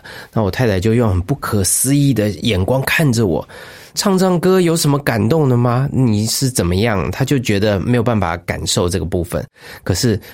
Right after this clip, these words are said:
隔了一两首歌，她也开始，哇，哭得稀里哗啦，稀里哗啦。所以从那开始之后，她就再也不会去教会的时候涂这个睫毛膏。她知道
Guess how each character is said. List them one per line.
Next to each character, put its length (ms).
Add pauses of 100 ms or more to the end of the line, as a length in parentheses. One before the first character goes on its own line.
(380)
隔 260
了 260 (140)
一 180
两 260
首 200
歌， 440
她 240
也 160
开 220
始， 260
哇， 160 (680)
哭 220
得 100
稀 220
里 120
哗 220
啦， 180
稀 200
里 120
哗 200
啦。 120
所 180
以 60
从 220
那 140
开 200
始 160
之 180
后， 240 (300)
她 140
就 140
再 180
也 140
不 180
会 400
去 160
教 240
会 160
的 80
时 120
候 140 (220)
涂 240
这 100
个 140
睫 180
毛 280
膏。 280 (360)
她 140
知 180
道 260